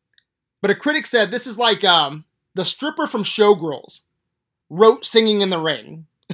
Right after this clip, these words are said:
<laughs> I love that quote. So yeah, if I could go back and redo my top ten list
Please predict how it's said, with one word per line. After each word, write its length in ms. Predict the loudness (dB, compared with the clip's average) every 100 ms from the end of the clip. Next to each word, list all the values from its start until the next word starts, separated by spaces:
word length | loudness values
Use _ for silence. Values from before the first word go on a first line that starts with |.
| -18 -20 -20 -20
<laughs> 640 | _ _ _ -20 _ _ 0
I 100 | 4
love 240 | 4 4
that 200 | 2 -2
quote. 300 | -6 -8 -12 _ _ _ _ _
So 120 | 2
yeah, 200 | 4 4 -2 _ _
if 160 | -12 -2
I 140 | 0 0
could 200 | -2 2
go 180 | 2
back 320 | 2 -2 -2 -4
and 260 | -6 -6
redo 400 | -6 -6 -6 -4
my 160 | -2 -2
top 300 | -2 -6 -4
ten 240 | -4 -2
list 360 | -2 -4 -6